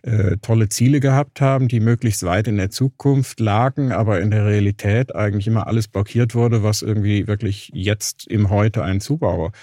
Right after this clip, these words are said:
bedeutete. Und, ähm, man hat schon den Eindruck, dass sich da jetzt wirklich was geändert hat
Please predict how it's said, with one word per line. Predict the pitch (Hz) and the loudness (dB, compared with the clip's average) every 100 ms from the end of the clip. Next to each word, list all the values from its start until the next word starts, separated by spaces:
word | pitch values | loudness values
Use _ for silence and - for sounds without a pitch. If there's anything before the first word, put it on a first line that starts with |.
| - - - | -20 -20 -6
bedeutete. | 107 95 90 104 139 123 127 95 | -2 0 2 2 0 0 0 0
Und, | 98 101 101 - | 0 -2 -2 -4
ähm, | 98 92 95 90 - - | -2 -2 -2 -4 -6 -4
man | 98 92 | -2 0
hat | 110 - | -2 -2
schon | 110 123 | 0 2
den | 104 | 2
Eindruck, | 98 113 101 | 0 0 0
dass | 101 | -2
sich | 104 - | -4 -2
da | 98 117 | 0 0
jetzt | 110 | 0
wirklich | 120 113 107 | -4 -4 -2
was | 104 101 | -2 -4
geändert | - 90 117 143 - | -4 -2 0 0 -4
hat | 151 | -6